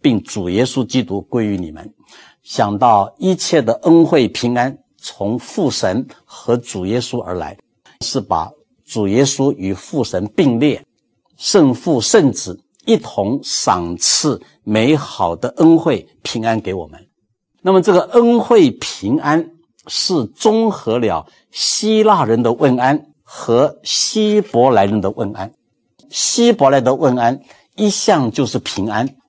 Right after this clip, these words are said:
shalom，平安。希腊人的问安是喜乐临到你。喜乐这个字跟恩惠这个字在希腊文发音很像的，因为保罗是讲福音，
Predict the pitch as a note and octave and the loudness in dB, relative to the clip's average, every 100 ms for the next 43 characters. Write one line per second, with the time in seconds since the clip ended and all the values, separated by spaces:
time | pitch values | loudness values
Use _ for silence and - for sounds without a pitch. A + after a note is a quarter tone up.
0 | _ _ - - - A#2 C3 C3 E2+ - | _ _ -10 -4 0 2 2 2 -2 -8
1 | - F#2+ G#2+ G#2+ A#2+ _ - - _ _ | -10 -8 -6 -6 -8 _ -20 -20 _ _
2 | _ - - - A#3 A#3 B3 A3 D3 B2 | _ -6 -2 -2 2 2 4 4 4 4
3 | B2+ B2 D3 C3 B2+ C3 C#3 - - D3+ | 4 2 0 0 -2 -4 -4 -8 -2 -2
4 | - - A2+ G#2 C#3 C#3+ F2+ G2 G2+ F2+ | 0 -2 -2 0 2 2 0 -2 -2 -2
5 | D2+ - _ _ - - - - D3 A#2+ | -4 -18 _ _ -10 -2 0 0 0 0
6 | A2 A2 G#3+ E3+ A#2+ - D#3+ A#2+ B2 - | 0 2 4 4 2 2 2 4 -2 0
7 | G#3 D#3+ - - _ D#3+ D#3+ E3+ - G#3+ | 2 2 0 -12 _ 2 4 4 0 0
8 | G#3+ G#3+ - F#3 - E3 B2+ A2+ - A#2 | 2 2 2 0 2 0 0 -2 -4 -2
9 | C#3 A#2 - F3 D#3 A#2+ F2+ A2+ - _ | -2 -2 -2 0 2 2 0 -6 -10 _
10 | - - D3 D#3 D3 D3 C#3 - E2 D#2 | -8 0 2 4 2 2 0 -10 -10 -10
11 | - F3 A2 F2+ - - _ _ _ _ | -4 0 0 -2 -12 -20 _ _ _ _
12 | _ _ D#3+ D#3+ D3+ C#3 G#2+ - - B2 | _ _ 4 6 6 4 2 -4 0 2
13 | G#2 A2 C3+ - A#2 G#2+ F2 - A2 B2+ | 4 2 0 -2 -2 -2 -4 -4 0 4
14 | D3+ | 4